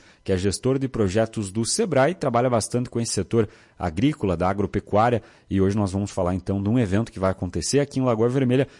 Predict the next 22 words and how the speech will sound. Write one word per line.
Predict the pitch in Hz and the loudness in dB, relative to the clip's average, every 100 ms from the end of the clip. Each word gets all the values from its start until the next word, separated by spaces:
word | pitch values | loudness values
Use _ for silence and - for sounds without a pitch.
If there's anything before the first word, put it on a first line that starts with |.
| _ - | _ -2
mas | 123 | -2
também | 139 113 117 | 0 0 2
de | 131 | 2
um | 127 | -2
projeto | 131 113 95 120 - | -2 0 2 0 0
chamado | 110 101 110 113 - | 0 0 0 -2 -2
I | 170 170 | -2 0
L | 151 | -2
P, | - 123 160 - - _ | 0 2 2 -2 -18 _
que | - 90 | -4 2
já | 113 | 4
há | |
alguns | 131 131 170 127 | 4 2 0 2
anos | 139 143 123 | 4 2 2
é | 120 | 0
fomentado | - 120 107 107 104 107 | 0 -2 -2 0 0 2
no | 104 | 0
município | 113 113 104 113 107 117 | 0 0 -2 -2 -2 -4
com | - 113 120 | -2 -2 -2
criadores | 110 113 87 101 110 | -2 0 0 0 0
de | 113 | 0
gado. | 95 92 82 | 2 2 2